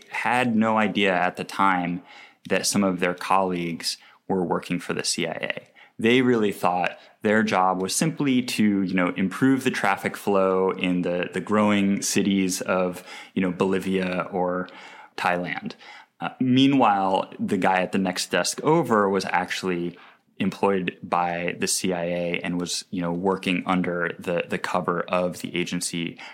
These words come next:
for International Development. But ultimately, even if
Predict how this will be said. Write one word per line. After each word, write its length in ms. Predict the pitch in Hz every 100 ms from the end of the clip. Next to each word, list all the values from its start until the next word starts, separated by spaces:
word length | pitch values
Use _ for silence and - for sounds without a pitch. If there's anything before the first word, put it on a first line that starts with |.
| -
for 180 | - 80
International 640 | 85 90 82 - 85 82
Development. 640 | 80 107 131 - 85 80 - - - - - - _ _
But 180 | 143 -
ultimately, 500 | 196 240 190 127 113
even 500 | 110 117 175 214 151
if 360 | 117 - -